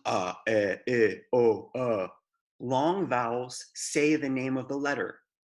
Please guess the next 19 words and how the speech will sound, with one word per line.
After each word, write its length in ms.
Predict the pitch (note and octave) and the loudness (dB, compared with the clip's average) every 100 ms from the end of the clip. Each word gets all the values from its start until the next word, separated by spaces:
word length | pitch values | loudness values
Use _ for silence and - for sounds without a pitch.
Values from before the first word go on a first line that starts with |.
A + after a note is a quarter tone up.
| _ - | _ -8
For 80 | |
example, 340 | A#2+ A#2 A#2 B2 | -6 -4 -2 -2
we 140 | B2+ | -4
hear 260 | A#2 C#3+ D3 | -4 0 0
the 120 | C#3 | 0
letter 340 | B2+ B2+ C3+ - | -2 -2 -4 -2
A 400 | D3 C#3+ G2 F2 _ _ _ _ | 0 0 0 -6 _ _ _ _
in 220 | B2 A2+ G#2+ - | -8 -6 -8 -12
play. 640 | - D3+ C3+ G2+ - - _ _ _ _ _ _ _ _ _ _ _ _ - | -4 -2 0 -2 -8 -14 _ _ _ _ _ _ _ _ _ _ _ _ -16
V 240 | C3 D#3 | 0 2
C 300 | D#3+ D#3+ D#3+ | 4 2 0
V 460 | A#2+ C3+ D#3+ G3 - | 2 0 0 -2 -6
is 200 | C#3+ B2+ | -2 -2
the 100 | B2+ | 0
most 300 | B2 A#2+ A#2+ | -2 -2 -6
common 580 | - C3 B2+ C3 C#3 C#3 - _ - | -10 -6 -4 -2 -4 -6 -10 _ -12
pattern 480 | - A2+ A#2+ D3 D#3 | -4 -2 -2 -6 -6
for 120 | E3 | -4
vowels. 600 | D3+ D3+ D#3+ F#3+ - - | -2 -2 -2 -8 -14 -18